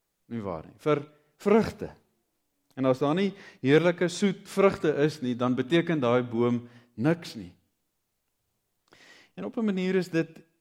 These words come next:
die beeld wat beskryf hoe ons as gelowiges moet wees. Prof Ami het so mooi vanoggend in die erediens ook dit gesê, nie, dat dit daaroor gaan dat gelowiges ook moet goeie werke hê, goeie dade hê. Daar moet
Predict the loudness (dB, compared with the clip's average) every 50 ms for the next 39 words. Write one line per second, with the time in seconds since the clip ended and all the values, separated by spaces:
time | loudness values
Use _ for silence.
0 | _ _ _ _ _ _ _ _ _ _ _ -18 -14 -4 0 0 0 2 4 4
1 | 6 6 4 4 2 -2 -2 -2 -6 -10 -8 -4 -2 0 2 2 0 0 -2 -2
2 | -2 -2 -2 -2 -2 0 -2 -2 -2 -6 -12 -6 -4 -4 -2 0 2 2 4 4
3 | 4 2 0 -2 -8 -10 -10 -14 -20 -20 -20 _ _ _ -8 -4 -4 -4 -4 -8
4 | -6 -2 2 2 2 2 2 -2 -6 -12 -20 -20 -20 _ _ _ _ _ _ _
5 | _ _ _ _ _ _ _ _ _ _ _ _ _ _ _ _ _ _ _ _
6 | _ -12 -10 -10 -8 -8 -6 -4 -2 -2 -4 -4 -6 -10 -20 _ _ _ _ _
7 | _ -14 -10 -8 -6 -4 -2 -2 -2 -2 -4 -4 -4 -4 -2 -2 -2 -4 -4 -4
8 | -4 -4 -2 -2 -2 -2 -4 -6 -6 -6 -6 -6 -6 -6 -8 _ -6 -6 -6 -6
9 | -6 _ -14 -12 -12 -6 -2 -2 -2 -2 -2 -6 -10 -14 -14 -10 -6 -6 -4 -6
10 | -6 -10 _ _ -6 -4 -2 -2 -2 -4 -8 -6 -4 -4 -4 -4 -4 -4 -4 -4
11 | -4 -6 -8 -6 -2 -2 0 0 0 -2 -4 -6 -8 -8 -8 -8 -8 -8 -6 -4
12 | -6 -6 -6 -8 -12 _ _ _ _ _ _ _ _ _ _ _ _ _ _ _
13 | -20 -8 -2 0 0 2 2 0 0 0 0 0 0 -2 -4 -8 -8 -8 -8 -8
14 | -10 -8 -4 -2 0 0 0 0 0 0 2 2 2 2 0 0 -2 -2 -4 -6
15 | -4 -4 -2 -2 -2 -2